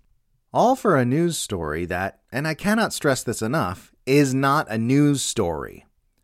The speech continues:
A war machine-funded think tanker saying he wants more war is not a news story.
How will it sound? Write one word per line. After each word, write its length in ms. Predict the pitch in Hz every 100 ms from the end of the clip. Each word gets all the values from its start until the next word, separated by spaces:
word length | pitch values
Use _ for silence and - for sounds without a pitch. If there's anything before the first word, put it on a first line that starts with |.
| _
A 120 | - 131
war 260 | 139 175
machine-funded 880 | 240 214 - 208 185 175 165 147 120
think 300 | - 156 -
tanker 420 | - 85 90 110
saying 440 | 123 - 151 156 156
he 120 | 160
wants 320 | 139 135 131
more 260 | 135 127 127
war 400 | 131 143 110 104
is 380 | 117 135 135
not 360 | 131 135 131 127
a 100 | 120
news 440 | 120 135 143 147
story. 640 | - - 110 85 52 50